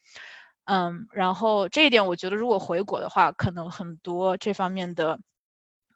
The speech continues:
困难就会好很多。嗯，我觉得有很多在美国这边做得不是很开心的同学，他们回香港啊，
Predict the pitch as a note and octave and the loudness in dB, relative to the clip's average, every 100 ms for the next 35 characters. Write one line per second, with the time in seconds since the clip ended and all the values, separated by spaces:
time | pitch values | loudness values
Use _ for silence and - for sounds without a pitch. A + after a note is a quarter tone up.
0 | _ - A#3 G#3 E3+ F3 G3 G3 F#3 - | _ -4 -2 0 0 -2 -2 -2 -2 0
1 | F3 F#3+ E3 D3 C#3 G#2+ F3+ - E3+ E3 | 0 0 -4 -8 -12 -10 -12 -8 -8 -8
2 | E3 F3 F3+ F3 F3 F3 F3 F3+ E3 F3 | -6 -2 0 0 -2 -6 -6 -8 -6 -6
3 | F#3+ F3 E3+ E3+ E3+ F3 F3+ F3+ E3+ E3+ | -4 -6 -8 -8 -8 -8 -6 -6 -8 -12
4 | F3+ E3 F3+ F3 E3+ E3+ - E3+ F#3 E3+ | -12 -8 -8 -8 -12 -14 -16 -14 -12 -10
5 | F3+ F3 E3+ F#3+ E3+ - F3 F3 D#3+ D#3+ | -10 -10 -10 -8 -6 -4 -4 -2 -4 -4